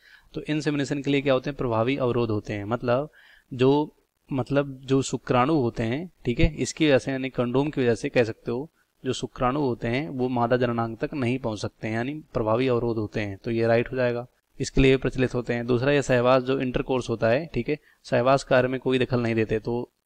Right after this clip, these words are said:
मतलब यहाँ पर जो इंटरकोर्स होता है उसमें कोई दखल नहीं देते, तो ये भी सही है, तो ये भी राइट हो जाएगा।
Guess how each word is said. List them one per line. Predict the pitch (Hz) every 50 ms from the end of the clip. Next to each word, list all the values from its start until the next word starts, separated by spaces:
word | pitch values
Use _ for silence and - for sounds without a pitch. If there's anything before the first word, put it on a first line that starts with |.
| _ _ -
मतलब | 156 123 113 127 127 131
यहाँ | 123 120 120
पर | 135 131
जो | 127 123
इंटरकोर्स | 120 120 120 - - - 123 110 107
होता | 117 113 - 117
है | 131 151
उसमें | - - 123 107 117 131 120
कोई | - 120 123
दखल | 117 113 - 131 127
नहीं | 123 120 117
देते, | 117 117 113 135
तो | 135 - 143 127
ये | 117 113 113
भी | 107 120 120
सही | - 123 123 123
है, | 123 123
तो | 120 117
ये | 113 107
भी | 113 123
राइट | 127 - - 127 120 120 -
हो | 117
जाएगा। | 120 117 117 113 117 117